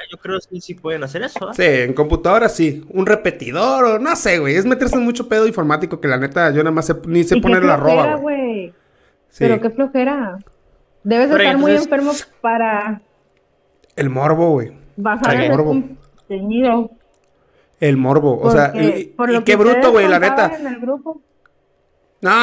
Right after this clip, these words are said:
Speaker 2: pero qué bruto,
Speaker 3: Pero
Speaker 2: güey,
Speaker 3: no sé.
Speaker 2: porque, eh, el, el, la, la, la plataforma OnlyFans está bien cara, güey. ¿Para qué pagas eso en esa chamaquita? Págalo para Ari Gameplays.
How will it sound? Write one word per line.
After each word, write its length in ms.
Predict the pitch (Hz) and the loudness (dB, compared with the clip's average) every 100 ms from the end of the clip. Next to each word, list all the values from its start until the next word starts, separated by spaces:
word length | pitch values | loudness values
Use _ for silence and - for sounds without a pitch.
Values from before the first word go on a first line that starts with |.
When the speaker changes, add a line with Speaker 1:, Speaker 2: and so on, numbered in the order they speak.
| 233 | 4
Speaker 2:
pero 160 | 220 | 4
qué 140 | 220 220 | 6 8
bruto, 220 | 220 226 | 10 8
Speaker 3:
Pero 80 | 247 | 6
Speaker 2:
güey, 100 | 226 | 6
Speaker 3:
no 40 | 202 | 4
sé. 0 | |
Speaker 2:
porque, 440 | 196 185 175 - | 0 0 -2 -2
eh, 380 | 185 180 185 185 190 | 2 2 4 0 0
el, 140 | 185 | 0
el, 80 | 190 | 2
la, 160 | 185 185 | 2 2
la, 200 | 185 - | -2 -2
la 320 | 185 175 170 170 | 2 4 4 2
plataforma 500 | 170 165 165 196 208 | 0 0 0 2 4
OnlyFans 300 | 220 214 220 | 4 4 4
está 140 | 233 | 4
bien 140 | 226 | 2
cara, 280 | 214 214 247 | 4 6 8
güey. 260 | 220 220 214 | 6 6 4
¿Para 300 | 190 196 190 | 0 -4 -2
qué 80 | 196 | 2
pagas 500 | 226 240 240 233 226 | 4 6 4 4 2
eso 440 | 226 247 233 190 | 4 4 6 6
en 220 | 180 175 196 | 2 2 2
esa 180 | 202 | 2
chamaquita? 560 | 226 220 170 208 - - | 2 2 0 0 0 0
Págalo 400 | 165 185 277 262 | -2 0 2 2
para 420 | 233 220 175 156 | 4 6 6 4
Ari 140 | 185 202 | 2 2
Gameplays. 800 | 208 254 277 330 302 220 - | 2 2 0 -2 -2 -4 -10